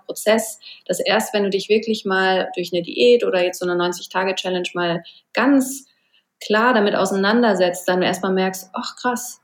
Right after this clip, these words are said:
welche Überzeugungen habe ich denn gerade hier, warum ich jetzt wieder zum Zucker greife oder welches Gefühl will ich jetzt gerade unterdrücken?“ Und, und dann, wenn du dir die Dinge bewusst machst, kannst du ja erst das dann auch verändern und sagen, „Okay, gut,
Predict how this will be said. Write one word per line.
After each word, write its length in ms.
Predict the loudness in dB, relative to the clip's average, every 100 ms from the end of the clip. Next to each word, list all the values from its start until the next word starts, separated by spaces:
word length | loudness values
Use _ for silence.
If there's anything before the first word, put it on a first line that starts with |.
| _
welche 240 | -4 -4 -2
Überzeugungen 640 | -2 2 4 6 4 2
habe 140 | -2
ich 120 | -4 -4
denn 140 | -4
gerade 300 | 0 0 0
hier, 220 | 2 2
warum 260 | 2 0 0
ich 140 | -2
jetzt 260 | -4 -8 -2
wieder 180 | 0 0
zum 160 | -2
Zucker 320 | -6 -6 -4
greife 460 | -6 -2 -4 -2 -4
oder 380 | -2 -2 -2 -4 -14 _ -2
welches 320 | -2 0 -4
Gefühl 400 | -6 2 4 4
will 120 | 2
ich 120 | 2
jetzt 240 | -2 -4 -2
gerade 300 | 0 2 0
unterdrücken?“ 720 | -2 -6 -6 -8 -6 -6 -6
Und, 320 | -2 -4 -4 -12 -18 -4
und 200 | 0 4
dann, 300 | 6 6 6
wenn 120 | 4
du 80 | 2
dir 140 | 2
die 160 | 2 2
Dinge 240 | 2 2
bewusst 400 | -2 -2 -2 0
machst, 240 | -4 -4
kannst 260 | -4 -2 0
du 40 |
ja 60 | 2
erst 300 | 4 2 0
das 120 | -4
dann 140 | -2 -2
auch 180 | -2 -2
verändern 420 | -2 0 2 2
und 120 | 2
sagen, 260 | 0 0 -2
„Okay, 240 | -4 -6
gut, 280 | -6 -8